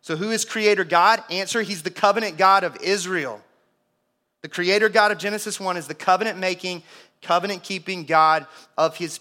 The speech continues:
people. So the question begs to be answered, well, where are his people? As we look at verse four, you, you can make sense of Elohim without man. God is creator without man. He creates the sun, the moon, and the stars.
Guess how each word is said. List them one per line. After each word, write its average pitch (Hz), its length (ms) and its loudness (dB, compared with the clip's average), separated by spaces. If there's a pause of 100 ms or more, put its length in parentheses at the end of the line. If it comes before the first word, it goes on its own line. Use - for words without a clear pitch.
people. - 640 -10 (480)
So - 100 -12
the 170 100 -10
question 226 360 0
begs 214 180 0
to 185 60 -14
be 214 140 -4
answered, 196 280 -6
well, 175 180 -10
where 214 300 2
are 180 220 -8
his 190 200 -10
people? - 540 -8 (600)
As 143 80 -18
we 190 100 -2
look 190 160 -2
at 170 80 -4
verse 170 260 -4
four, 135 380 -8 (320)
you, 196 140 -8
you 196 180 -6
can 240 220 -6
make 247 240 -2
sense 240 340 -6
of 175 160 -4
Elohim 196 880 -2
without 160 360 0
man. 160 380 -4
God 170 260 2
is 180 120 -6
creator 170 440 -2
without 147 340 0
man. 160 260 -6
He 147 80 -12
creates 170 420 -6
the 143 100 -14
sun, 165 440 -2 (220)
the 156 80 -10
moon, 175 320 -6 (180)
and 151 120 -10
the 151 40 -10
stars. 156 640 0